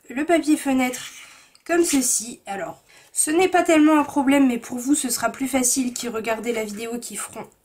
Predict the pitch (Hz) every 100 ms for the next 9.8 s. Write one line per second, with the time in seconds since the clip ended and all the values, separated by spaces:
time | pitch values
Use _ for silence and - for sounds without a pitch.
0 | - 285 285 220 262 - - - _ _
1 | - 330 330 349 262 311 311 277 269 302
2 | 302 269 247 262 247 - 254 269 285 262
3 | 254 233 220 240 294 - - 247 233 240
4 | 240 269 302 - 220 240 254 247 339 320
5 | 214 - - - - - - 208 214 -
6 | 302 349 320 320 302 311 - 262 262 247
7 | 240 - _ _ - 240 311 330 320 311
8 | 285 269 - - - - 233 220 208 294
9 | - 269 262 240 233 214 240